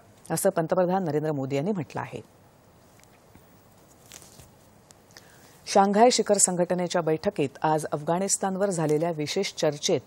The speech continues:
ते बोलत होते. अफगाणिस्तानमधल्या घडामोडींकडे अत्यंत गांभीर्यानं बघायला हवं, त्यांच्यामुळे या संपूर्ण प्रदेशात अस्थिरतेचा धोका कायम राहणार आहे. ही अस्थिरता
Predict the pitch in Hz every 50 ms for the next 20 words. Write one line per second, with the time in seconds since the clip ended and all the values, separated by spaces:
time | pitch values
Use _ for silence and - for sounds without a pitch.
0 | - - - 190 185 165 127 123 120 - - - - - - - - - - -
1 | - - - - - - - - - - - - - - - - - - - -
2 | - - - - - - - - - - - - - - - 185 180 180 214 220
3 | 226 233 - - 233 233 226 226 214 208 220 226 190 175 165 170 175 180 175 175
4 | 180 180 - 190 208 - - 170 151 - - - 214 220 214 - 233 190 180 156
5 | 151 147 135 170 180 185 180 190 214 185 170 139 123 139 143 143 147 139 151 143
6 | 170 247 - - - - - - - 185 170 165 - 202 196 190 185 196 214 233
7 | - 170 160 - - 156 151 - 185 196 208 202 - 165 143 151 165 160 - 143
8 | 123 - - - 151 - - - - 202 208 196 202 190 - 208 202 170 143 139
9 | - 156 143 - - 143 135 135 135 131 131 131 139 156 170 185 165 202 226 -
10 | - - - - - - - - - 156 151 - - - 226 226 208 - 127